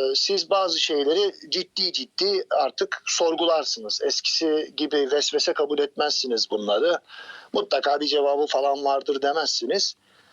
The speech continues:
E, artık sizde yara oluşturur yani. Canınız yanmaya başlar. Ondan sonra zaten o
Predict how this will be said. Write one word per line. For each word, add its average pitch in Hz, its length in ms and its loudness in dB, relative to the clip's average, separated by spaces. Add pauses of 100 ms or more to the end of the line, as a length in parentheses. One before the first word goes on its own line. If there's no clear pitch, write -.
(360)
E, - 40 0 (240)
artık 156 400 0
sizde 170 460 2
yara 151 240 0 (200)
oluşturur 113 540 -2
yani. 98 400 -6
Canınız 147 460 0
yanmaya 135 480 0
başlar. 117 560 0 (1000)
Ondan 214 280 2
sonra 185 260 2
zaten 175 360 0
o 180 280 2